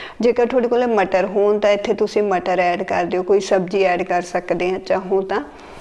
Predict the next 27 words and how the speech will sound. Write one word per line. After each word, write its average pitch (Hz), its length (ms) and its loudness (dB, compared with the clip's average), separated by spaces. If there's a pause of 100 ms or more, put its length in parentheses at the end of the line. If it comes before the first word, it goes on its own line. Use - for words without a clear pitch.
(880)
ਪਰ 247 140 2
ਮੇਰੇ 240 220 4
ਕੋਲ 254 180 2
ਹੈ 220 280 0
ਨਹੀਂ 214 180 2
ਸੀ 247 140 0
ਤਾਂ 233 140 2
ਮੈਂ 220 180 4
ਇਹਦੇ 208 180 4
ਵਿੱਚ 220 200 0
ਸਿਰਫ 240 340 0
ਉਬਲੇ 214 500 2
ਹੋਏ 214 220 2
ਤਿੰਨ 208 280 0
ਆਲੂ 190 340 2
ਜਿਹੜੇ 202 260 0
ਆ 214 80 -2
ਹੱਥ 247 340 -4
ਦੇ 208 160 0
ਨਾਲ 180 240 0
ਮੈਸ਼ 185 300 -2
ਕਰਕੇ 196 400 2
ਉਹ 240 420 0 (240)
ਐਡ 196 240 2
ਕਰ 175 220 -4
ਰਹੀ 170 220 -6
ਹਾਂ - 60 -12